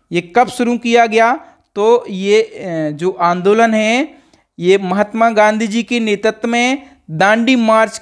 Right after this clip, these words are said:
के साथ में ही शुरू किया गया। बारह मार्च उन्नीस सौ तीस को शुरू किया गया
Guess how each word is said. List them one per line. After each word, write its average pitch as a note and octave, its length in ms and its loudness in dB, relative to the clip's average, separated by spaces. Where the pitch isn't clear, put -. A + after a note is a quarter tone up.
के B3+ 140 0
साथ A3+ 420 0
में A#3+ 160 -2
ही C4 140 2
शुरू C4 300 -4
किया B3+ 280 0
गया। A#3 340 0
बारह G#3 500 2
मार्च G#3+ 500 -2
उन्नीस G#3+ 380 -8
सौ B3+ 80 -8
तीस A3+ 340 -8
को A#3+ 160 -6
शुरू G#3+ 280 -6
किया G#3 260 2
गया G#3 300 2